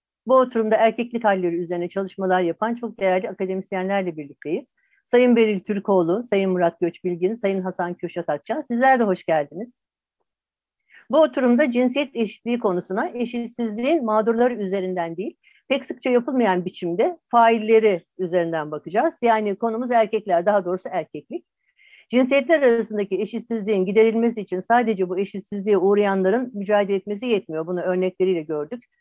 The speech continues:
Son on beş yirmi yıldır özellikle ülkemizde kadın hareketleri çok, e, yoğun ve çok cesurca, e,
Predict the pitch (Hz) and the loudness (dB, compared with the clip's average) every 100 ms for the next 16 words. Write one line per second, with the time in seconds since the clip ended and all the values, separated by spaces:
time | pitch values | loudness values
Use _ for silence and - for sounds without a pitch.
0 | _ _ - 247 247 233 - 233 240 262 | _ _ 0 4 4 4 2 2 2 2
1 | 214 185 170 165 175 170 - 165 185 190 | 2 0 0 0 0 0 -6 -8 -6 -4
2 | 175 165 233 233 185 220 214 185 170 - | -4 -4 -6 -4 -4 -2 -2 -4 -6 -8
3 | 147 165 202 233 147 143 - 170 165 165 | -10 -6 -4 -2 -4 -4 -2 0 0 0
4 | 151 131 165 185 185 240 320 _ _ _ | -4 -6 0 2 4 2 -4 _ _ _
5 | 208 214 190 254 247 - 196 - 202 180 | 2 2 2 0 -2 -2 -6 -4 -6 -2
6 | 170 147 - 151 | -2 -2 -6 -6